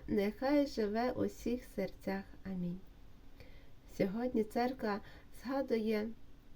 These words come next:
і святкує велике свято.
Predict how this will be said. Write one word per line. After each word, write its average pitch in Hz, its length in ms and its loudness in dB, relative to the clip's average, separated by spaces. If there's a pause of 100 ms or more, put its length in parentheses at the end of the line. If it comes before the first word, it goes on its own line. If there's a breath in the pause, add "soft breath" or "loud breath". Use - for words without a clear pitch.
(640)
і 214 80 4
святкує 226 760 2 (1080)
велике 190 360 0
свято. - 440 -6